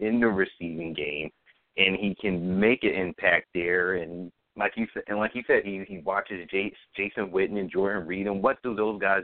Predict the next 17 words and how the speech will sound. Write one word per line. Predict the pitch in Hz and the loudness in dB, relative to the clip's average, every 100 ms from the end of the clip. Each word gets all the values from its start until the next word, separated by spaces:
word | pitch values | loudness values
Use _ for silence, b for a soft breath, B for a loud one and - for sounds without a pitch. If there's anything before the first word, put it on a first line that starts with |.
| - | -4
do | 92 92 _ | -20 -20 _
well? | - - - _ _ b b _ | -12 -12 -18 _ _ b b _
They | 98 87 | -6 -4
don't | 101 110 117 113 - | -4 -2 -2 -2 -6
necessarily | 107 104 - _ 104 101 98 95 95 95 90 _ _ _ _ | -8 -8 -8 _ 2 2 2 0 -2 -4 -8 _ _ _ _
are | 113 98 | 4 4
the | 85 - | 0 0
fastest, | 113 110 - 85 | 0 0 -4 -10
like | 87 92 | -8 -8
they | 90 87 | -10 -8
said, | 104 78 | -6 -6
but | 90 | -8
they | 110 | -10
just | 123 107 - - | -8 -8 -10 -8
pick | 123 - | -8 -4
their | 82 - | -6 -8
spots | - 95 95 80 | 0 2 4 0